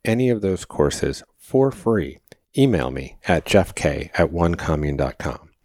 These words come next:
Right now, we can all benefit from learning and growing in order to better serve our communities. Okay, so this week, I'm very excited to bring Sharon Salzberg into the Commune family.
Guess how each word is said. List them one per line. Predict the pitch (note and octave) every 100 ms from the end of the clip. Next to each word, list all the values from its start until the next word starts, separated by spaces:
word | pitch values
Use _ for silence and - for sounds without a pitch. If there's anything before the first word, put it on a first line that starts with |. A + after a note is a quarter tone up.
| - - _ _ _
Right | F#2 F2 D#2+
now, | D#2+ D#2 D#2 -
we | E2+ D2+
can | D2
all | B1+ D2
benefit | E2+ F2 - F2+ D#2+ _ - _ _ _ -
from | D#2 D2
learning | E2 G#2 F2 C#2+ -
and | D2
growing | D#2 D#2+ C2+ - - -
in | D#2+
order | D#2 D2 C#2
to | E2
better | D2 D2 D2+ C#2+
serve | - E2+ C2+ C2+ -
our | D2+ C2+ C2
communities. | - D#2+ D#2+ C#2+ - - - _ _ _ _ - _ _ -
Okay, | F2+ - A2 -
so | - E2
this | F#2 - G#2
week, | G2 F#2 - D2 -
I'm | D#2 D2+ D2
very | F2 F2
excited | D#2+ - F#2 F2 D#2+ D#2
to | D#2
bring | D#2 F2 F2 D#2+ D2+ -
Sharon | - G#2 F#2 F2
Salzberg | D#2+ - G2 G#2 - C3 D3 -
into | G2+ F#2+ -
the | F#2
Commune | - G2 G2 F#2+
family. | - G2+ G#2+ D3+